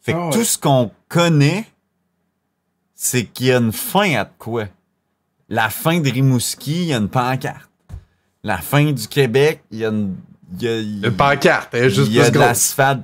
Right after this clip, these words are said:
Speaker 1: plus belle après. Puis la fin du Canada, ben, il y a des douanes.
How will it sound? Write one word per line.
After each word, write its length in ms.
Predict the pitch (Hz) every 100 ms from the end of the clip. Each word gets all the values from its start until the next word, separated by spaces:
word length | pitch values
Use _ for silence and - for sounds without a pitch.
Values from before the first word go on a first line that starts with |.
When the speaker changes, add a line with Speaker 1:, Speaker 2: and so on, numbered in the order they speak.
| -
Speaker 1:
plus 300 | 131 131 110
belle 320 | 123 117 95
après. 400 | 78 80 85 - _ _ - - - -
Puis 100 | 110
la 160 | 117
fin 200 | 117 143
du 140 | 147 117
Canada, 800 | 147 135 139 127 113 131 151 160
ben, 140 | 117
il 120 | 104
y 80 | 104
a 80 | 107
des 220 | 104 104
douanes. 380 | 98 98 85 76